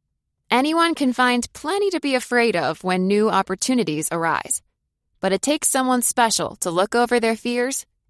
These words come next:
and see the potential that can come from taking risks. Maximize Your Potential Review.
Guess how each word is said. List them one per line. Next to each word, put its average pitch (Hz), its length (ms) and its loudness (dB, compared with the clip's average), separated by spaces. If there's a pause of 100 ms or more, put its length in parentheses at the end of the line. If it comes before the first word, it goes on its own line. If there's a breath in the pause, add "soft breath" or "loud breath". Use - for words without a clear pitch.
and 185 140 0
see 269 220 -2
the 247 100 0
potential 208 640 -4 (300)
that 165 160 0
can 165 160 -10
come 190 260 0
from 247 220 -2
taking 175 360 -4
risks. - 460 -4 (1700)
Maximize 269 680 0
Your 196 120 0
Potential 208 580 -2
Review. 233 420 0